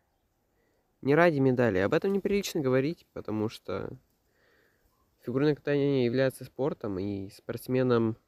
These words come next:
считается неприлично не стремиться к каким-то супервершинам, к олимпийской медали в традиционном пони-, в традиционном понимании, к чемпионату мира.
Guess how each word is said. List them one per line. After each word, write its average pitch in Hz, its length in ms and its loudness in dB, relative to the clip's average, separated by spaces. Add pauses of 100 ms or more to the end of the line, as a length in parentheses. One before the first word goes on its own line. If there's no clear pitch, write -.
(2000)
считается 170 460 -2
неприлично 160 680 0
не 107 540 2
стремиться 113 760 0
к - 60 -20
каким-то 120 440 -2
супервершинам, 113 1120 -2 (840)
к - 40 -8
олимпийской 117 480 0
медали 110 480 4
в 101 60 -2
традиционном 104 680 -2
пони-, 101 300 -6
в - 100 -20
традиционном 113 560 0
понимании, 101 800 -2
к - 60 -20
чемпионату 151 440 -2
мира. 101 380 -4